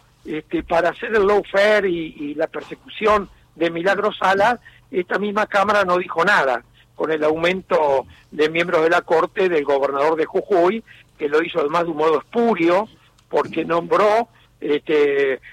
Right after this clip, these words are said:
entre gallos y medias noches, una Corte aumentada de miembros y nombró a los propios diputados, su propio partido, como miembro de esa Corte Suprema de Justicia, que lo único que hizo fue perseguir a Milagro del primer momento de una manera escandalosa, ¿no?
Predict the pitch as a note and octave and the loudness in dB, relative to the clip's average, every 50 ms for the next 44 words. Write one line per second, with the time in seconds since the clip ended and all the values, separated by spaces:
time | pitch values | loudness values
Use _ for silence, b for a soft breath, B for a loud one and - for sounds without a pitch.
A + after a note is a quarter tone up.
0 | B B _ - D3+ D3 D3+ - D3 C#3+ C#3 C3+ C3+ C3 C3 C3 C3 B2+ C#3 C#3+ | B B _ -8 -8 -8 -6 -6 -4 -2 -2 -2 -2 -2 -2 -4 -4 -4 -6 -8
1 | C3+ C3+ C3 D3 F#3 F3 E3 F#3 - - E3+ D3+ F3 F3 E3 E3 D#3+ F#3 A3 G#3+ | -10 -6 -2 0 0 0 0 -2 -6 -6 -6 -6 -4 -2 -2 -2 0 0 0 -2
2 | G3+ - - D#3 C#3 C3 - b b b b _ - G#3+ E3 E3+ F3 E3 - - | -2 -2 -2 -4 -4 -4 -6 b b b b _ -10 -6 -4 -2 -2 -2 -2 0
3 | G3 F#3+ F3+ - - D#3+ D3 D3+ D#3 D#3 E3 - - G3+ F#3 F3+ F3+ F#3 G3 G3+ | 0 0 0 0 0 0 0 0 -2 -4 -4 -2 0 2 4 4 4 2 2 0
4 | G#3 G#3 G#3 G#3 G#3 G#3+ A3+ G3+ - F3 E3+ D#3+ E3 E3 E3 F#3+ G#3 G3 F3+ D#3+ | -2 -2 -2 0 0 0 0 0 -2 -4 -2 0 0 0 2 2 2 2 2 2
5 | - - C#3+ C#3+ D#3 C#3+ - - - G3 - - F3+ F3 F3+ F#3 - F#3 F#3 - | 0 0 -2 -2 -2 -4 -4 -4 -6 -6 -4 -2 -2 -2 -2 -4 -6 -6 -4 0
6 | G#3+ E3+ D3+ C#3 - C#3+ - E3+ F3+ E3+ - F#3 - - E3+ - - F#3+ - G#3 | 0 0 0 0 -4 -8 -6 -6 -6 -4 -6 -6 -4 -4 -4 -6 -6 -4 -2 -2
7 | G#3 F#3 b b b b _ - - D#3+ D#3 D3+ D3+ E3 E3+ E3 D#3+ D3+ D3+ C#3+ | -2 -2 b b b b _ -8 -4 -2 -2 0 0 -2 -4 -2 0 0 0 0
8 | - C#3+ - D3+ D3 - - C3+ - C#3 - - D#3+ C#3+ C3 B2+ A#2+ G#2+ - C#3 | -2 -6 -4 -6 -6 -6 -6 -12 -14 -14 -12 -10 -10 -8 -8 -8 -10 -10 -12 -12
9 | - - B3 D3 - A2 G#2+ B B B B B - C3+ C3 C3+ D3 E3 F3 E3+ | -8 -8 -6 -6 -6 -8 -10 B B B B B -8 -4 0 0 2 0 0 0
10 | D3+ D#3+ D3+ D#3 D#3 D3 - - - - - F#3+ G3 F#3+ b b b b _ _ | 0 -2 0 0 -2 -2 -2 -2 -2 -2 -2 -4 -4 -4 b b b b _ _
11 | - D#3+ D#3 - D#3+ C#3 - C#3+ C3 C#3+ D#3 D3+ D3+ C#3 C#3 C3 D3 D#3 D3+ D#3+ | -4 -4 -2 -2 -4 -6 -6 -6 -6 -4 -2 -2 -2 -4 -2 0 0 0 2 2
12 | D#3+ C#3 C3 A#2+ B2+ B2 C3 D3 D#3 E3 E3 D#3 D#3+ D#3+ E3 - F#3 D#3+ D3+ C3 | 2 0 0 -2 -4 -6 -4 -4 -2 -2 -2 -2 -4 -4 -4 -2 -4 -2 -4 -4
13 | B2 C3 C#3+ C#3+ C3+ A#2+ - - A2+ A2 A#2 C3 D3+ E3 C#3+ G#2 - - - - | -6 -4 -2 -2 -2 -2 -4 -4 -6 -4 -2 0 0 2 0 0 -2 -8 -20 -20
14 | - A#2 | -20 -20